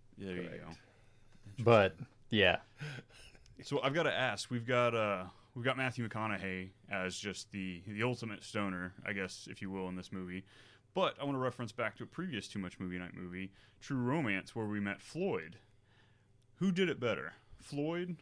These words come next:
Speaker 1: or, uh, old Matthew McConaughey as, uh, old Woody?
Speaker 2: Floyd, to me, F-, Floyd, um,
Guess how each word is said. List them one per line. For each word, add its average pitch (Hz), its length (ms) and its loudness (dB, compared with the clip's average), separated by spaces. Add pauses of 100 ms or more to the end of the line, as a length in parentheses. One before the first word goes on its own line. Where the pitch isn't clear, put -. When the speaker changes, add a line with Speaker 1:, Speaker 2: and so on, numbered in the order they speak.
(160)
Speaker 1:
or, 107 340 0
uh, 98 300 0 (340)
old 107 120 -6
Matthew 107 280 -6
McConaughey 95 600 -4
as, 87 120 -12
uh, 87 240 -8 (380)
old 92 240 -10
Woody? 90 280 -6 (1500)
Speaker 2:
Floyd, 143 1120 4 (240)
to 185 120 4
me, 143 320 2 (680)
F-, - 280 -16 (300)
Floyd, 202 600 2 (420)
um, 139 360 2